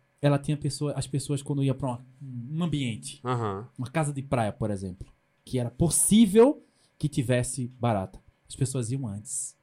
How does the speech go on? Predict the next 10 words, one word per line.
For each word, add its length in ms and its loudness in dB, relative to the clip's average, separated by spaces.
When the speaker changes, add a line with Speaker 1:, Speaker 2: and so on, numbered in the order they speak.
Speaker 1:
Entravam 400 0
na 100 -2
casa 320 -2
antes. 560 -8
Quem 180 -2
ia 80 2
com 140 -6
ela? 220 -8
Os 120 -14
parentes. 760 -6